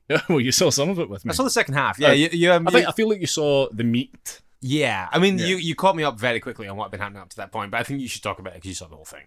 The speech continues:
Speaker 1: Yeah, I, I quite liked it. I thought it was, uh, daft action, horror, Nazi zombie nonsense, and
Speaker 2: Mm-hmm.
Speaker 1: I, I had a lot of time for it. <laughs>
Speaker 2: The bit that I saw, I quite enjoyed. Yeah, the
Speaker 1: Yeah,
Speaker 2: second half,
Speaker 1: um,
Speaker 2: I, I liked, I liked, I liked it quite a bit. I will probably go back and watch the rest of it now.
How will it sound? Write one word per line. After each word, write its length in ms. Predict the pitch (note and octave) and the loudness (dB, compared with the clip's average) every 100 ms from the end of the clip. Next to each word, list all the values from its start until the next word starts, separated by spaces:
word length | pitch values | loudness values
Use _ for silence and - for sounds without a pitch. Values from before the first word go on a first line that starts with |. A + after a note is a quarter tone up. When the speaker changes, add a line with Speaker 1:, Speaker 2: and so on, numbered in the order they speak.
| _ | _
Speaker 1:
Yeah, 280 | B2+ C3+ C3 C3 | 0 2 4 2
I, 240 | F3+ D#3+ _ - | 2 0 _ -10
I 80 | - | -8
quite 260 | - - - | -4 -4 0
liked 260 | C#3+ G3 C#4 | 0 -2 -4
it. 40 | |
I 160 | E3 F#3+ | -4 0
thought 220 | G3+ E3+ | 2 2
it 80 | C#3+ | 2
was, 320 | A#2+ G#2+ A#2+ | 0 -2 -2
uh, 180 | A#2 G2 G#2 | -2 -2 -6
daft 580 | A2+ A2+ A#2 - - - - - | -2 0 -2 -6 -14 -18 -20 -10
action, 800 | G#2+ A2 - - A#2+ A#2+ A#2 G#2 - | -2 0 0 -2 2 2 2 -2 -8
horror, 520 | - B2+ B2 A#2+ A2+ A2+ - - | -2 2 4 4 2 -2 -10 -4
Nazi 320 | C3+ - C3 | -2 -2 -2
zombie 340 | B2 B2+ B2 | 0 2 2
nonsense, 540 | A#2 C#3+ F3+ C4 C#3+ F#3 | 2 2 0 2 2 2
and 160 | F3 | 2
Speaker 2:
Mm-hmm. 0 | |
Speaker 1:
I, 160 | D#3 D3+ - _ _ _ _ | 2 0 -6 _ _ _ _
I 80 | A2 | -4
had 80 | A#2 | 0
a 40 | |
lot 140 | A2 B2 | 2 0
of 80 | - | 0
time 220 | D#3+ D3 | -4 -4
for 160 | - C4 | -2 -2
it. 80 | - | -2
<laughs> 100 | - - | -6 -4
Speaker 2:
The 60 | A3 | 0
bit 120 | E4+ | 0
that 100 | A2 | 2
I 80 | D3 | 0
saw, 220 | C#3 G#2+ | 0 0
I 40 | A2 | 0
quite 220 | A2+ G#2+ | 0 -2
enjoyed. 260 | G2 A#2 D3 | -2 -4 -4
Yeah, 180 | - E3+ | 2 4
the 60 | E3+ | 6
Speaker 1:
Yeah, 120 | A#3 | 4
Speaker 2:
second 220 | - - | 4 2
half, 140 | C#3 D3+ | 0 2
Speaker 1:
um, 60 | |
Speaker 2:
I, 40 | D3 | 2
I 100 | D3 | 2
liked, 200 | C#3+ A#2 | 0 -2
I 60 | B2+ | -4
liked, 200 | B2+ G2+ | -4 -4
I 60 | A#2+ | -4
liked 240 | A2+ F#2 | -4 -6
it 40 | F2+ | -8
quite 160 | G2+ | -8
a 40 | F#2+ | -4
bit. 180 | A#2 | 0
I 240 | C#3+ C#3 A#2 | 0 0 -4
will 160 | A2 A#2+ | -6 -6
probably 400 | - B2 A2+ G#2 | -4 -4 -4 -6
go 100 | F#2 | -6
back 200 | F#2 - | -6 -8
and 60 | F#2 | -12
watch 140 | E2+ | -14
the 40 | F2 | -14
rest 180 | F2+ F2 | -16 -16
of 60 | |
it 80 | D#2+ | -18
now. 120 | D#2 | -18